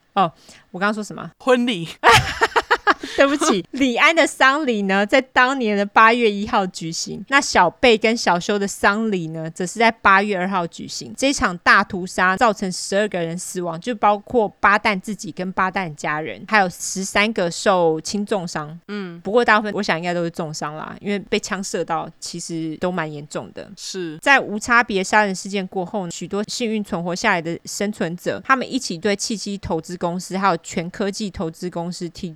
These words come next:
Speaker 1: 出了集体诉讼，因为他们认为他们在雇佣巴旦的时候没有好好的调查他的身家背景。但是这个上诉后来最终就被驳回了。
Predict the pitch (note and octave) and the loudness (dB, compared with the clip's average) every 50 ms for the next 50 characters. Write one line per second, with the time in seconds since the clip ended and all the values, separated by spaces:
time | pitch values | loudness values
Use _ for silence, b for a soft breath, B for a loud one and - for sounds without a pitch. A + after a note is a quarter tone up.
0 | - _ _ - - A3 G#3+ F#3+ F3 - - F#3 F#3 - - F3 D3+ - - G#3+ | -14 _ _ -10 -6 -4 -2 -2 -4 -4 -8 -10 -12 -10 -12 -14 -14 -12 -10 -10
1 | F3+ D#3+ - - D3+ B2+ - - _ C#4+ D#4+ D#4 D#4 D#4 C#4+ C#4+ D4 D4+ C#4+ D#4+ | -10 -8 -8 -8 -8 -8 -8 -10 _ -2 2 4 4 4 2 2 2 2 2 2
2 | D4+ B3 B3 A#3 A3 B3+ A#3 A#3 - A#3+ A3+ A3+ A3 G#3+ G3+ - G#3+ A3 A3 A#3 | 2 2 0 0 0 0 0 0 -2 -4 -2 0 0 0 2 2 2 4 4 2
3 | G3 F3 F3 - - F3 F3+ G3+ F#3+ E3+ F#3+ G3+ F#3+ E3+ F#3 F#3 F3+ F3 D#3 D3 | 0 0 -4 -4 -6 -4 -4 -4 -4 -2 -2 -2 -2 -2 -2 -2 0 0 0 -2
4 | D#3 - G3+ F#3 E3+ - - E3 D#3 D3+ - - G3 F3+ E3+ F3 - F#3 F3+ E3+ | -2 -2 -2 -2 -2 -2 -4 -6 -8 -8 -4 -2 -2 -2 -2 -2 -4 -6 -6 -4
5 | F3+ E3+ E3 D#3+ - - D#3 - G3+ - - G#3+ F#3+ G3 - D#4 D#4+ - D#4+ C#4 | -4 -4 -4 -4 -6 -8 -8 -8 -10 -12 -14 -16 -8 0 2 2 2 2 0 -2
6 | D#4 D4 B3+ B3 - C#4 A#3+ A3+ A3+ - - A3+ G#3 G#3 G#3+ B3+ A#3 G3+ F#3 F#3 | 0 0 0 0 2 2 2 0 0 -4 -4 -4 -4 -2 0 2 2 2 2 0
7 | - A#3+ G#3 F3+ - F#3+ F#3+ F#3+ - F#3+ G3+ F#3+ - - E3+ D#3 D#3 E3+ - - | 0 0 0 0 0 -4 -6 -6 -4 -4 -4 -6 -6 -4 -4 -4 -4 -2 -4 -6
8 | - F#2 G#2 - - | -6 -4 -6 -8 -8